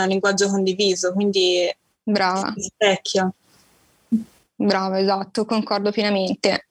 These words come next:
Speaker 2: E cos'è che t'ha spinto a parlarne sui sho-, se-, eh, scusa, sui social? <laughs>
Speaker 1: Allora, ehm,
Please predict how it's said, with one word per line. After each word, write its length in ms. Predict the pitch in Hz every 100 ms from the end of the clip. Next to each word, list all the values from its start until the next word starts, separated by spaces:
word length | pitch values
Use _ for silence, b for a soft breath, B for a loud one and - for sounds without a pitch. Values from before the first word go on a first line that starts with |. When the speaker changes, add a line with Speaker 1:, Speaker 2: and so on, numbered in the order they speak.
| - B B
Speaker 2:
E 280 | - 294 294
cos'è 280 | 453 415 240
che 160 | 233
t'ha 100 | 226
spinto 540 | 214 - - 220 196 208
a 40 |
parlarne 420 | 208 196 202 202 208
sui 140 | 214
sho-, 320 | - 190 -
se-, 240 | 208 190 - -
eh, 220 | 202 -
scusa, 340 | - - 180 175
sui 160 | -
social? 580 | 226 240 247 - 233 226
<laughs> 920 | 247 285 _ - - 269 311 - - - _
Speaker 1:
Allora, 680 | 247 247 233 214 208 202 196
ehm, 720 | 220 214 208 208 202 202 202